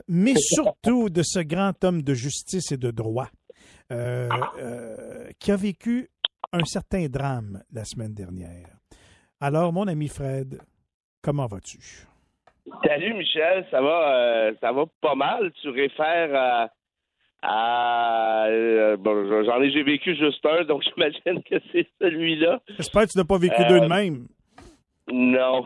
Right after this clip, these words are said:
Speaker 2: faudrait pas, non. Puis, puis je souhaite ça à personne, euh, sérieusement, parce
Speaker 1: Raconte,
Speaker 2: que
Speaker 1: raconte.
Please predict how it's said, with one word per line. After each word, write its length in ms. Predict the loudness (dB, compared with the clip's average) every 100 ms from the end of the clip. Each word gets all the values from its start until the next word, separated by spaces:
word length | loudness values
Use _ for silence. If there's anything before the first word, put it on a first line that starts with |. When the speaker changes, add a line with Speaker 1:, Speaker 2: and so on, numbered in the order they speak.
| -2
Speaker 2:
faudrait 300 | 0 2 0
pas, 240 | 2 0
non. 220 | 2 -2 -6 _
Puis, 140 | -14 -14
puis 120 | -12
je 40 | -6
souhaite 240 | -2 -2 0
ça 120 | -2
à 60 |
personne, 580 | -2 -6 -4 -2 0 2
euh, 160 | 0 0 -2
sérieusement, 500 | -2 0 0 0 -2 0
parce 40 |
Speaker 1:
Raconte, 320 | 0 4 4
Speaker 2:
que 300 | 6 4 2
Speaker 1:
raconte. 600 | 0 2 4 4 0 -12